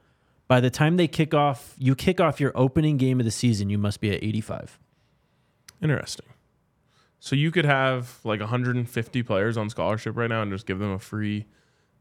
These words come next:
Speaker 2: semester of school?
Speaker 1: I don't know if that's how it works.
Speaker 2: <laughs>
Speaker 1: But, like,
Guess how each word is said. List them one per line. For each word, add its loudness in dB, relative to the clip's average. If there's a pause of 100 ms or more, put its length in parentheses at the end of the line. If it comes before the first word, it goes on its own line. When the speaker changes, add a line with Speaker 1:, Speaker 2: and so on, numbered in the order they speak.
(100)
Speaker 2:
semester -4
of -8
school? -4 (840)
Speaker 1:
I 6
don't 2
know 2
if -4
that's 2
how -4
it -10
works. -2
Speaker 2:
<laughs> -2 (500)
Speaker 1:
But, 6
like, 0